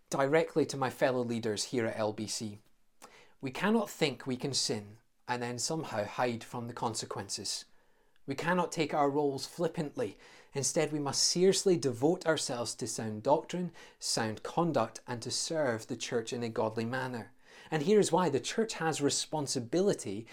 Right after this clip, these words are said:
and we, as we lead the church, have responsibility to openly correct perpetual sin. Holiness has to be established and honoured, not just in the church, but in our leadership. We cannot be apathetic as we lead the church,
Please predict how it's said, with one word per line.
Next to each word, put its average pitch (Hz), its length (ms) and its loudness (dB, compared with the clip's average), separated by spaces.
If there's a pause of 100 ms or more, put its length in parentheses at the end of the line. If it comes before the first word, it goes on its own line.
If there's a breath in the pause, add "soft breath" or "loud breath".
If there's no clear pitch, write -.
(200 loud breath)
and 143 180 2
we, 175 280 2
as 151 240 2
we 127 140 2
lead 170 360 2
the 147 100 6
church, - 300 2
have 135 160 2
responsibility 117 960 -4 (340 soft breath)
to 180 160 2
openly 196 520 2
correct 139 720 -4
perpetual 120 580 -6
sin. 123 420 -4 (800 soft breath)
Holiness 156 800 2 (220 soft breath)
has - 240 2
to 165 100 0
be 160 140 4
established 147 540 0
and 139 200 0
honoured, 151 340 2 (220 loud breath)
not 151 140 -6
just 185 200 -4
in 214 80 4
the 175 100 2
church, 120 420 -4
but 143 140 4
in 139 120 0
our 143 120 2
leadership. 147 640 2 (480 soft breath)
We 160 80 2
cannot 208 340 2
be 165 180 2
apathetic 160 760 0
as 139 180 0
we 135 100 2
lead 120 260 0
the 120 80 -2
church, - 440 -2